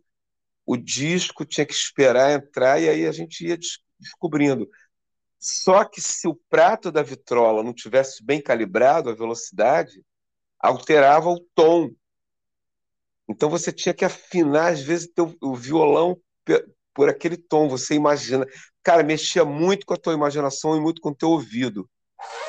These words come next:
E essas, essas revistinhas aí,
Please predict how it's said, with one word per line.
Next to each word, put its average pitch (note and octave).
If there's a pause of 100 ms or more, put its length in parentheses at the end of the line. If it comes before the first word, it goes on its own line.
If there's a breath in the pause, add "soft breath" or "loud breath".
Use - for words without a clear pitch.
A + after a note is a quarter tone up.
(300 loud breath)
E A#2
essas, C3+ (420)
essas C#3
revistinhas C#3
aí, C3